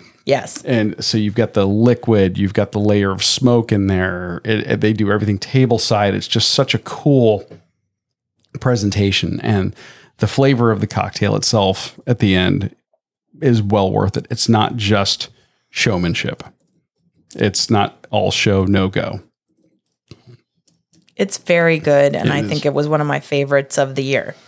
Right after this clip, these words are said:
Speaker 2: We also, we're back at Virginia Beach again.
Speaker 1: I know.
Speaker 2: Uh, we were able to do the meetup with our friends from the We'll Run For podcast, and they,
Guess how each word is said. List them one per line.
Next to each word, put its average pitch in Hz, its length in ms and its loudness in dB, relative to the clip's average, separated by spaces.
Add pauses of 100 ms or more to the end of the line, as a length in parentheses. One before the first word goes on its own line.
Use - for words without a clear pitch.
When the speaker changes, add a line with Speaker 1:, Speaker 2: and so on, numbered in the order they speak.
(1040)
Speaker 2:
We 139 180 2
also, 127 800 0 (400)
we're 147 380 -4
back 110 300 0
at 123 80 -6
Virginia 127 320 4
Beach 160 280 2
again. 110 380 2 (200)
Speaker 1:
I - 140 -4
know. 170 420 0 (240)
Speaker 2:
Uh, 110 300 2
we 123 240 4
were 110 280 -2
able 117 300 4
to 110 80 0
do 113 160 4
the 104 80 2
meetup 104 460 4
with 104 100 0
our 101 120 0
friends 101 320 0
from 104 220 2
the 98 80 2
We'll 95 200 0
Run 92 220 0
For 92 220 -4
podcast, 104 800 0
and 98 200 0
they, 98 340 2